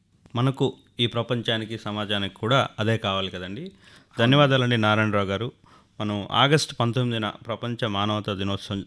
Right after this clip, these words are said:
జరుపుకుంటున్న కార్యక్రమంలో ఈరోజు మీరు ఈ చెప్పిన మంచి విషయాలు ఏవైతే ఉన్నాయో, మనిషిలో మానవత్వం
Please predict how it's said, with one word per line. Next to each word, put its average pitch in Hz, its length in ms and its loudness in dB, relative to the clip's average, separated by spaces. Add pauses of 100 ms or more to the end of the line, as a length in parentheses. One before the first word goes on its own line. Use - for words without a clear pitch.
(100)
జరుపుకుంటున్న 98 800 -6 (100)
కార్యక్రమంలో 92 680 -8 (540)
ఈరోజు 131 340 4
మీరు 107 280 -2 (360)
ఈ 110 160 -6
చెప్పిన 120 320 0
మంచి 110 300 0
విషయాలు 110 380 0
ఏవైతే 98 280 -2
ఉన్నాయో, 98 300 -4
మనిషిలో 104 440 -4
మానవత్వం 98 680 -4